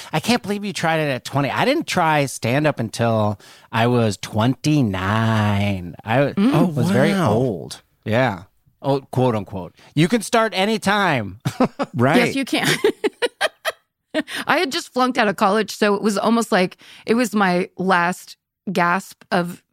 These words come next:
Speaker 2: doing anything at all before I was like, "Okay, I'll just be a gutter drunk
Speaker 1: Right.
Speaker 2: and never do anything else with my life." So it was kind of like I had to really paint myself into a corner. So
Speaker 1: Mm-hmm.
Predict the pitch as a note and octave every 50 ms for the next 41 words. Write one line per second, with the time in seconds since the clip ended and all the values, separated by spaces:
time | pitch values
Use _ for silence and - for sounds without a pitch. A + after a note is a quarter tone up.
0 | - G3 F3 G3+ G3+ F#3+ F#3 F3+ E3 D#3 E3 F3 F#3 F3+ - A3 F#3 F#3+ F3 E3+
1 | F3+ E3 E3+ F3 F3+ F3 F#3+ E3+ - F#3 F3+ F3 E3 E3+ E3+ F3 - F#3+ F3 F#3
2 | - - C4+ A#3+ A#3+ A#3+ G#3 F#3+ F3 F3 F3+ - - F3+ E3+ E3 D#3+ D#3 D#3 D#3+
3 | D#3 D3+ D3+ D3+ D#3 - D#3+ F2 F#2+ - A#2+ A2 G#2+ - - - - - - -
4 | - - _ - F3+ E3+ D#3+ F3 F#3 F3 E3+ F3+ E3+ D#3+ D#3 F3+ G3 - E3+ E3
5 | - - - - F#3 D#3+ G3+ F3+ E3 D#3 C#3 - - G3+ A3 - G#3 F#3 F#3 F#3
6 | - - - - G3 F3 F3+ E3 D#3+ F3+ E3+ D#3+ E3 - - - - - - -
7 | - - F3 F3 G3 F#3+ E3+ E3+ E3+ F3 E3+ E3 D#3+ - F3+ D#3+ - - F3 F3
8 | - - - F3 - F3+ F#3 - - F3+ - - - E3 D#3+ D#3+ E3+ F#3+ - G#3
9 | G3 - - - D#3+ - E3+ D#3+ C3 B2+ A2+ G#2+ G#2 G2+